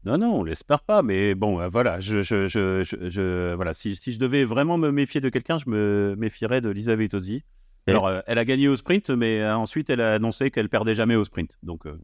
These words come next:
Speaker 1: ça va, on est, on, on est prévenu maintenant, hein. On sait que, dès, dès qu'elle va faire un sprint, elle va gagner. Mais
Speaker 2: Ouais. <laughs>
Speaker 1: je sais pas,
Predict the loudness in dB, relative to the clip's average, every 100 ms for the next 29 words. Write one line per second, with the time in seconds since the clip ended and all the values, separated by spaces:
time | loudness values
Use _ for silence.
0 | -14 -14 -14 -16 -6 -4 -4 -4 -8 -14
1 | -20 _ _ _ -12 -4 -2 2 2 4
2 | 2 4 4 2 0 -2 -6 -8 -6 -2
3 | -2 -2 -2 -2 -6 -8 -14 -20 -20 -20
4 | -6 -4 -2 0 0 0 0 0 -2 -2
5 | -2 0 0 0 -2 -4 -4 -4 -2 -2
6 | -2 -6 -12 -4 -2 -4 -12 _ -8 -6
7 | 0